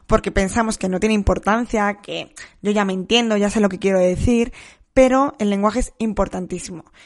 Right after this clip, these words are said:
Y no ponernos mensajes negativos, ponerlos siempre en, formulados en positivo, es mejor.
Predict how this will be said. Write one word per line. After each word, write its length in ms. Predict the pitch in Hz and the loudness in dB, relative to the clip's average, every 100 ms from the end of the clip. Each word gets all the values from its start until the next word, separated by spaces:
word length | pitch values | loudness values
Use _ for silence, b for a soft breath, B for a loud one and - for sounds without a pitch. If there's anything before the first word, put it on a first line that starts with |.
| B | B
Y 80 | 226 | -6
no 100 | 226 | -4
ponernos 380 | 240 240 240 226 | -2 -2 -2 -4
mensajes 400 | 220 220 208 208 | -4 -4 -4 -2
negativos, 680 | 202 196 233 226 214 262 - B - | -2 -2 -2 0 0 -2 -8 B -2
ponerlos 640 | 202 208 214 220 220 202 | 0 0 -2 -2 -2 -2
siempre 500 | 233 220 214 208 - | -2 0 2 0 -2
en, 500 | 208 202 190 185 180 - b b b - | -2 0 0 -2 -6 -10 b b b -8
formulados 600 | - 220 202 208 214 214 - | 0 2 4 4 4 0 -2
en 160 | 208 190 | -2 2
positivo, 800 | 190 - 175 220 240 220 277 - b b b - | 2 0 -4 -2 0 0 -2 -8 b b b -8
es 300 | 208 220 - - | -6 -6 -10 -12
mejor. 480 | 185 - - - | -12 -10 -14 -16